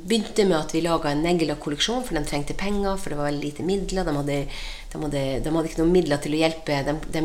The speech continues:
hjelper kvinner ut av menneskehandelsituasjonen. Og så, ehm, fikk de, eh, fikk de bare trygt sted å bo, og de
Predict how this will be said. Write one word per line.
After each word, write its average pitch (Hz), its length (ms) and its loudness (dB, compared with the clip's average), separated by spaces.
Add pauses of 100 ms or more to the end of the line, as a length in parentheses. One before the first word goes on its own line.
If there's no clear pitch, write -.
hjelper 180 260 2
kvinner 160 380 0
ut 220 300 -2
av 180 80 0
menneskehandelsituasjonen. 180 1200 0 (540)
Og 160 100 -4
så, - 280 6 (160)
ehm, 143 500 2 (960)
fikk - 280 0
de, 185 80 2 (240)
eh, - 720 -2
fikk - 140 -8
de 139 60 -2
bare 143 120 -2
trygt 165 220 -2
sted 160 200 0
å 160 60 -4
bo, 240 320 0
og 180 80 4
de 151 100 4